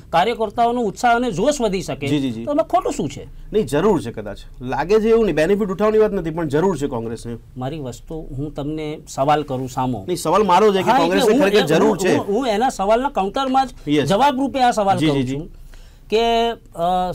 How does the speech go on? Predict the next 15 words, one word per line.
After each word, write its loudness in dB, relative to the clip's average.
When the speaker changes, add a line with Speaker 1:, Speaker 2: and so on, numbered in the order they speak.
Speaker 1:
શ્રીમાન 0
એલ -6
કે -2
અડવાણીને 0
Speaker 2:
હા, -4
બિલકુલ. -4
Speaker 1:
કોરાણે 0
મૂકીને -2
Speaker 2:
જી, -2
જી, -4
જી. -8
Speaker 1:
આદરણીય 2
નરેન્દ્ર 0
મોદીને 0
Speaker 2:
હા. -4